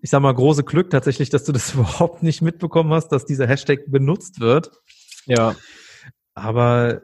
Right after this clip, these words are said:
Speaker 1: ja, also kurz erstmal die News zusammenfassen. Jizzes wurde jetzt, äh, vom Amtsgericht Hamburg, glaub ich, auf eins Komma fünf Jahre Knast verurteilt, ist aber erstmal in Bewährung gegangen. Das heißt, passiert jetzt erstmal wahrscheinlich ein Jahr lang nix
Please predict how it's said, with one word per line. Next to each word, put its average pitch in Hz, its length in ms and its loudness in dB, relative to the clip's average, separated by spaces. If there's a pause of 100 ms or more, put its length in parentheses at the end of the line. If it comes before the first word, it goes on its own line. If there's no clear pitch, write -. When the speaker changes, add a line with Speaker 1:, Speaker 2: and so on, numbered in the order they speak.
Speaker 1:
ja, 123 220 2
also 113 680 -2 (500)
kurz 139 200 0
erstmal 135 260 -2
die 131 100 2
News 147 340 2
zusammenfassen. 127 1080 -2 (340)
Jizzes 131 320 0
wurde 123 180 4
jetzt, 113 440 0 (100)
äh, 107 240 -10
vom 107 280 -4
Amtsgericht 120 500 -4
Hamburg, 151 300 2
glaub 131 200 2
ich, - 440 -6
auf - 160 -10
eins 123 200 -4
Komma 123 140 0
fünf 117 160 -2
Jahre 120 420 0 (400)
Knast 131 400 -2
verurteilt, 143 760 0 (640)
ist - 140 -4
aber 131 140 4
erstmal 131 240 2
in 117 40 -2
Bewährung 131 280 4
gegangen. 131 160 0
Das 120 140 -8
heißt, - 360 -4 (220)
passiert 120 260 -6
jetzt 110 120 -6
erstmal 110 260 -8
wahrscheinlich 107 400 -10
ein 113 60 -8
Jahr 104 200 -2
lang 104 180 -6
nix - 360 -10